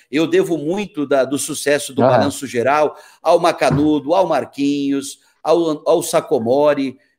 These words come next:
Speaker 1: né? O Sacomori que hoje tá fazendo campanha política lá em Manaus, lá no Amazonas. É um cara muito bacana.
Speaker 2: Bom.
Speaker 1: Tem tantas pessoas que o, a, ajudaram a, a transformar o Balanço no que hoje é, né? Na, na afirmação desse programa, né? O Luciano Macedo,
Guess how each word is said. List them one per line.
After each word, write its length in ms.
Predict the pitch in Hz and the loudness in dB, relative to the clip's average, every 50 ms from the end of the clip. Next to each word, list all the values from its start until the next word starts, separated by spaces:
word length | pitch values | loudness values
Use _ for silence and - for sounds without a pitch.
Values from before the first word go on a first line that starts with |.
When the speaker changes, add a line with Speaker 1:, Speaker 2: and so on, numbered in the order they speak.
| _ | _
Speaker 1:
né? 100 | 117 135 | -6 -4
O 60 | 143 123 | -4 -4
Sacomori 540 | - - 135 - 131 123 131 143 147 139 | -4 -6 -4 -4 -4 -2 -2 -2 -2 -2
que 80 | - 147 | -2 -2
hoje 160 | 147 127 - | -4 -2 0
tá 100 | 147 135 | -2 -2
fazendo 380 | 131 139 123 101 139 131 131 131 | 0 -2 -2 -2 -4 -6 -6 -8
campanha 400 | - 135 123 - - 135 139 127 | -8 -10 -10 -8 -6 -6 -6 -6
política 440 | - - 120 135 147 147 - - 127 | -6 -4 -4 -4 -4 -4 -4 -4 -2
lá 100 | 123 151 | 0 0
em 60 | 175 170 | 0 0
Manaus, 560 | 160 147 120 110 117 131 143 143 127 - - | -2 -2 -2 -2 -2 -2 -2 -2 -2 -2 -2
lá 100 | 127 131 | -2 -2
no 60 | 135 | -2
Amazonas. 800 | 123 117 107 101 - 127 135 143 147 147 143 143 135 - - - _ _ _ _ _ _ _ _ | -2 -4 -6 -6 -6 -4 -4 -2 -2 -2 -2 -4 -6 -8 -12 -16 _ _ _ _ _ _ _ _
É 100 | 127 127 | -2 0
um 80 | 135 139 | 0 0
cara 400 | 135 151 147 156 165 156 143 127 | 0 0 2 4 4 4 2 2
muito 320 | 131 147 180 190 185 175 | 0 -4 -4 -4 -2 0
bacana. 640 | 151 156 123 - - 139 147 - - - 320 - 262 | 0 0 0 0 0 2 2 4 4 4 2 2 0
Speaker 2:
Bom. 60 | 262 - - _ _ _ _ | -2 -8 -14 _ _ _ _
Speaker 1:
Tem 160 | 202 202 180 | -8 -8 -2
tantas 360 | - 233 262 240 240 190 - | 0 0 0 2 0 -2 -2
pessoas 420 | - 185 160 - - 190 175 - | -2 -4 -4 -2 -2 -4 -4 -4
que 100 | - 180 | -6 -6
o, 140 | 170 151 156 - | -6 -6 -4 -2
a, 240 | 139 143 131 - - | -2 -2 0 0 -2
ajudaram 680 | 143 - 165 156 123 147 147 160 165 156 143 135 131 | -2 -2 -4 -2 0 2 2 4 4 2 2 0 0
a, 260 | 127 123 117 107 95 - - _ _ _ _ _ | 0 -2 -2 -4 -6 -8 -14 _ _ _ _ _
a 120 | - 131 | -6 -6
transformar 580 | - - 156 165 156 - - 160 131 127 143 156 | -4 -2 -4 -4 -4 -2 -2 0 0 2 2 2
o 100 | 156 147 | 2 4
Balanço 540 | 147 135 123 131 151 165 165 165 - - 139 | 2 2 2 2 0 0 -2 -4 -6 -6 -6
no 100 | 143 135 | -6 -6
que 140 | 143 - 143 | -4 -4 -2
hoje 300 | 151 170 147 110 120 147 | -2 -2 -2 -2 0 0
é, 120 | 175 170 | 2 2
né? 180 | 156 175 170 147 | 2 0 -2 -2
Na, 120 | 143 139 - _ _ _ - | -2 -6 -10 _ _ _ -4
na 140 | 147 180 190 | -2 0 0
afirmação 800 | 185 185 - 214 214 208 214 190 - - - - 214 247 233 180 | -2 -2 -6 -6 -4 -2 -4 -4 -4 -4 -4 -4 -4 -4 -4 -4
desse 260 | 160 147 - - 143 | -6 -6 -6 -8 -10
programa, 580 | - 135 139 123 120 131 139 135 117 110 110 | -6 -4 -4 -2 0 -2 -2 -2 -2 -4 -4
né? 140 | 110 127 160 | -2 -2 -2
O 80 | 156 156 | -2 -2
Luciano 400 | 180 214 - - - 202 175 165 | -2 -4 -4 -4 -4 -4 -2 -4
Macedo, 800 | 165 147 123 - - - 147 156 156 151 131 123 135 120 - | -4 -4 -6 -6 -6 -4 -2 -2 0 -2 -2 -4 -6 -8 -8